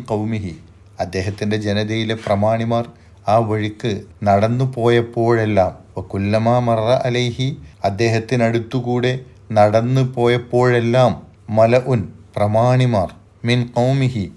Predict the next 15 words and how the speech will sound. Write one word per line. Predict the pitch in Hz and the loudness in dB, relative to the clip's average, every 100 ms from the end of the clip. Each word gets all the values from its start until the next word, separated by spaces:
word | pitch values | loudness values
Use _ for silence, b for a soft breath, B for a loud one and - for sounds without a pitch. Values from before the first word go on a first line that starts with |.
| b b b 90 | b b b -8
അദ്ദേഹത്തിൻ്റെ | 98 113 113 110 117 107 104 | -4 -2 -2 -4 -4 -4 -2
ജനതയിൽപ്പെട്ട, | 104 107 107 104 104 104 90 - - - | -2 -2 -2 -4 -4 -6 -4 -6 -8 -14
അദ്ദേഹത്തിൻ്റെ | 90 95 98 110 107 | -6 -6 -4 -6 -4
ജനതയിൽപ്പെട്ട | 104 101 104 110 107 110 117 | -4 -4 -2 -4 -4 -6 -4
പ്രമാണിമാർ | 113 113 104 110 113 117 120 131 B B B - | -4 -2 0 0 0 0 0 -2 B B B -8
അദ്ദേഹം | 101 104 107 113 107 | -4 -2 0 -2 -4
കപ്പലുണ്ടാക്കിക്കൊണ്ടിരിക്കുന്ന | 104 98 120 113 117 110 113 113 120 - 117 113 110 107 117 117 - | -6 -4 -4 -4 -4 0 0 -2 -10 -6 -4 -4 -6 -6 -6 -4 -4
സന്ദർഭത്തിൽ | - 107 113 113 120 117 127 127 131 B B - | -4 -2 0 -2 -4 -4 -4 -4 -8 B B 0
ആ | 104 120 | 4 6
വഴിക്ക് | 120 120 120 131 | 4 2 0 -4
പോയപ്പോഴെല്ലാം, | - 120 120 127 - 123 127 123 117 123 131 131 - - - - | -4 2 4 4 0 0 2 2 2 6 6 6 2 -10 -20 -6
സഖിറൂ | - 139 131 - 160 165 165 | -2 0 -2 -4 -2 0 2
മിൻഹു, | 147 120 92 82 - - | 2 0 -2 -8 -12 -2
അവർ | 101 120 | 0 2
അദ്ദേഹത്തെ | 120 127 120 131 | 0 -2 -2 -4